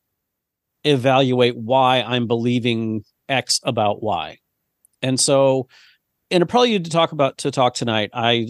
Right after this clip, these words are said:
decided I need, if we're, we're gonna talk about Rowling, I had, you know, there was no doubt she would come up, and I wanted to have some, some solid quotes behind me as to why I don't like her, because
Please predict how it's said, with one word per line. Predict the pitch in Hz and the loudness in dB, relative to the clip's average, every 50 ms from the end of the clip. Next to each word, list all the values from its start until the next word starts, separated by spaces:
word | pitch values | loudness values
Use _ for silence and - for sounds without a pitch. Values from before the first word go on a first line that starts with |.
| 117 | -8
decided | - 123 110 - 123 117 117 113 113 110 - | -8 -8 -4 -2 -2 0 0 0 -2 -4 -4
I | - 131 151 185 | -4 0 0 2
need, | 190 185 180 175 160 135 | 2 2 2 0 0 -2
if | 135 | -2
we're, | - 202 208 - 170 170 | -2 -2 0 0 -2 -2
we're | 160 - 185 214 | 0 0 -2 0
gonna | 240 220 202 | 0 0 0
talk | - 202 190 | 0 0 0
about | 175 175 170 156 127 | 2 2 2 2 2
Rowling, | 135 123 120 113 110 107 | 0 0 0 0 0 0
I | 110 110 | 2 2
had, | 117 117 113 | 2 0 0
you | 131 131 | -4 -6
know, | 113 104 98 | -4 -4 -4
there | 101 110 | -4 -2
was | 113 117 127 | -2 0 2
no | 151 165 165 | 2 2 2
doubt | 139 127 139 127 127 123 - | 2 2 2 2 2 0 -2
she | - 135 | -6 -4
would | 117 113 104 - | -4 -4 -6 -6
come | - 110 98 | -8 -8 -6
up, | 92 90 - _ _ _ _ _ _ _ _ _ _ _ _ _ | -6 -8 -12 _ _ _ _ _ _ _ _ _ _ _ _ _
and | - 143 135 | -6 -2 0
I | 139 139 | 0 2
wanted | 139 143 143 143 131 120 | 2 2 0 0 0 -2
to | 131 | -2
have | 113 139 131 123 120 110 | 0 2 2 2 2 0
some, | - - 131 117 113 113 113 113 - | -2 -4 -2 -2 -2 -4 -4 -4 -6
some | - 131 123 120 | -6 -4 -4 -2
solid | - - 135 113 117 117 117 104 - | -2 0 2 2 2 0 0 -4 -4
quotes | - - 120 107 - - | -4 -2 -2 -2 -4 -8
behind | _ 107 98 87 101 98 101 95 87 | _ -8 -8 -6 -8 -8 -8 -8 -10
me | 87 - _ _ _ _ _ _ _ _ _ _ _ _ _ _ _ _ _ _ _ _ _ _ _ _ _ _ _ _ | -12 -14 _ _ _ _ _ _ _ _ _ _ _ _ _ _ _ _ _ _ _ _ _ _ _ _ _ _ _ _
as | - 123 113 - | -4 -2 -2 -2
to | - | 0
why | 110 120 120 117 107 101 98 98 98 _ _ _ _ _ _ _ _ _ _ | 2 4 6 6 6 4 0 -2 -6 _ _ _ _ _ _ _ _ _ _
I | - 110 110 | -4 -4 -2
don't | 95 104 95 98 - | 0 -2 -4 0 0
like | 151 165 147 - | 2 2 2 0
her, | 98 85 - - - - - _ _ | -6 -12 -12 -18 -20 -20 -20 _ _
because | - 147 131 147 131 120 117 - - | -4 -2 0 0 -2 0 -2 -4 -4